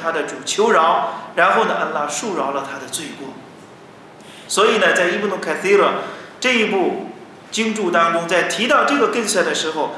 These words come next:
提到了一句话，因此经注学家们说了很著名的一句话，“إن،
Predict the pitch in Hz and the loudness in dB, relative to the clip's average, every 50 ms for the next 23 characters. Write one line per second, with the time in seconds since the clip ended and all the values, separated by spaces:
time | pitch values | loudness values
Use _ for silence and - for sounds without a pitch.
0 | - - - - 170 170 185 185 165 143 139 143 143 - 156 151 143 151 143 123 | -14 -16 -8 -4 0 2 4 4 4 2 0 -2 -4 -4 -6 -6 -2 0 0 0
1 | - - - - - - - 208 247 262 277 285 277 - - 151 - 269 - 220 | 0 -2 -4 -8 -10 -4 0 0 2 4 4 2 2 0 -2 -4 -4 -4 -2 -2
2 | 220 214 214 214 185 156 - 156 151 151 151 156 156 156 139 - - 170 156 151 | -2 -2 -2 -2 -2 -2 -2 -4 -4 -2 0 0 0 0 -2 -4 -4 -4 -2 -2
3 | 143 143 147 147 143 143 - - 139 127 - - - - - 127 - - - - | -2 -4 -4 -8 -8 -6 -4 -2 -2 -2 -2 -4 -4 -6 -8 -8 -8 -10 -12 -12
4 | - 131 131 131 131 123 107 95 - - - - - - - - - 202 247 240 | -12 -12 -6 -2 -2 -2 -2 -2 -6 -10 -12 -16 -18 -18 -10 -4 -2 0 0 0
5 | 214 185 | -2 -2